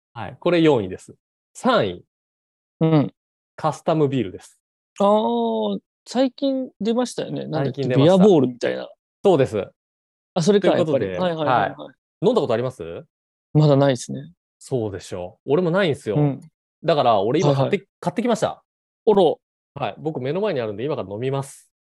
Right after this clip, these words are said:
Speaker 2: そして？
Speaker 1: 何ですか？
Speaker 2: 私のところにも？
Speaker 1: え、ないですよ。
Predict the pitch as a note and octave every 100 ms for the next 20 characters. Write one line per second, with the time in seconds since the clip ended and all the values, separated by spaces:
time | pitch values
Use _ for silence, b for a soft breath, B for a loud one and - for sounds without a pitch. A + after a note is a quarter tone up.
0 | _ - E3+ - A3+ C4 _ _ _ _
1 | _ _ D3+ C3+ G2+ - D3 F3+ F3+ F3+
2 | E3 F3 D3+ E3+ A#3+ _ _ _ D3+ G#2+
3 | G3 D3+ D#3 A#2 - F#2+ -